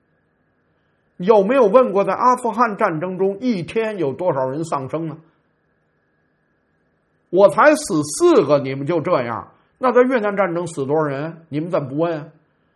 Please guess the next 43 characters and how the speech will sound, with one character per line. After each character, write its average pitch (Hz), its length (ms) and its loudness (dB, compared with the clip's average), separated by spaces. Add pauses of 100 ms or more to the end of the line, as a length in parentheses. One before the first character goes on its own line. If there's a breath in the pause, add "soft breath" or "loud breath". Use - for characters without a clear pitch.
(240)
阿 247 180 2
富 226 140 -2
汗 240 200 2
战 196 220 0
争 202 160 -2
一 190 140 -8
天 190 240 -6
死 151 160 -10
多 143 100 -2
少 165 80 2
人？ 156 220 -2
你 151 100 -4
们 160 120 -8
怎 120 100 -4
么 117 80 -12
不 127 120 -12
问？ 135 280 -6 (800)
我 147 140 -4
们 170 120 -6
为 240 180 0
什 127 160 -10
么 113 80 -12
要 123 100 -6
问 107 240 -8
啊？ 80 160 -18 (1500)
那 285 120 4
些 294 140 2
战 269 200 4
争 294 160 6
早 220 180 6
就 208 120 6
结 233 220 2
束 330 260 4
了， 233 140 8
我 185 140 4
们 202 120 0
为 277 160 6
什 165 100 -4
么 190 80 -4
要 202 100 6
问 185 240 0
他 170 260 -2
呀？ - 160 -10